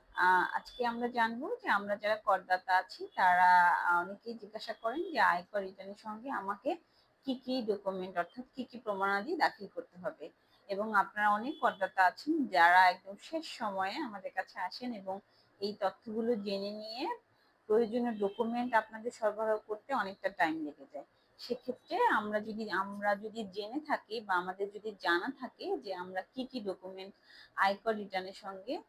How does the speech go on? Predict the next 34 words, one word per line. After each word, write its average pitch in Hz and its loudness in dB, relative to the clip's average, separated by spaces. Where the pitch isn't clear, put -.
জমা 196 4
করব 262 -2
বা 254 8
দাখিল 214 0
করব, 220 -2
কিংবা 320 4
একজন 202 2
আয়কর 202 0
আইনজীবীর 202 -4
সহায়তাও 214 -2
যদি 277 -2
আমরা 247 0
করতে 185 -10
যাই, 226 -10
সেক্ষেত্রে 226 -6
তাদেরকে 202 2
আমরা 202 -4
কি 311 0
কি 302 -2
প্রয়োজনীয় 208 0
কাগজপত্র 226 -2
সরবরাহ 202 4
করব, 262 -2
এটা 202 -6
যদি 214 -8
আমাদের 214 -2
জানা 214 -2
থাকে 320 -8
তাহলে 233 -6
খুব 247 -12
সহজে 233 -4
এবং 220 -6
অল্প 190 0
সময়ে 208 -10